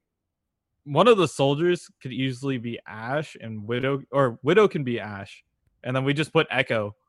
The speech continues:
up there too. Just make everybody freak out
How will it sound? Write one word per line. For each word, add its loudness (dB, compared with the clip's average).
up -10
there 2
too. -2
Just -16
make -2
everybody 0
freak -4
out 2